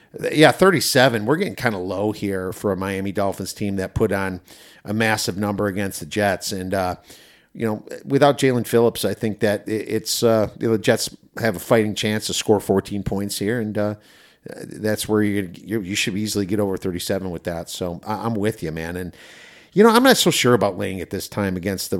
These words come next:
the, the Dolphins, because the second ta-,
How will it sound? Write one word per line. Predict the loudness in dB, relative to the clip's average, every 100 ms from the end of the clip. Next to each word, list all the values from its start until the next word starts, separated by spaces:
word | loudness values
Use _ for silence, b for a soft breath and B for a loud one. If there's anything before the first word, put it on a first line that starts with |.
| -4 -6
the, | -4 -4
the | -2 -2
Dolphins, | 2 2 0 -2 -4
because | -2 4 6 4 B B B B B B B B B -20 _ _ -4
the | 0 2
second | 6 4 6 2 2
ta-, | -4 -4 -6